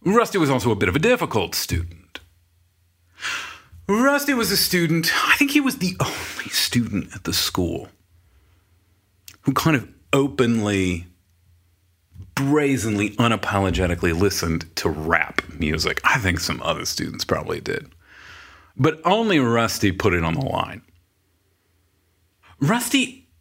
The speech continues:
also had the stuff of a, of a champion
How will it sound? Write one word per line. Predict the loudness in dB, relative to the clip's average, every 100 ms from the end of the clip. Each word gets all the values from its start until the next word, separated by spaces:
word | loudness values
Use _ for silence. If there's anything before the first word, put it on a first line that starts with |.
| -4
also | 0 0 2 0
had | 2 0 2
the | 0
stuff | 0 0 2 2 0 -2
of | 0
a, | 0 -4 -20 _ -2
of | 0
a | 0
champion | 2 4 4 4 2 2 2 2 2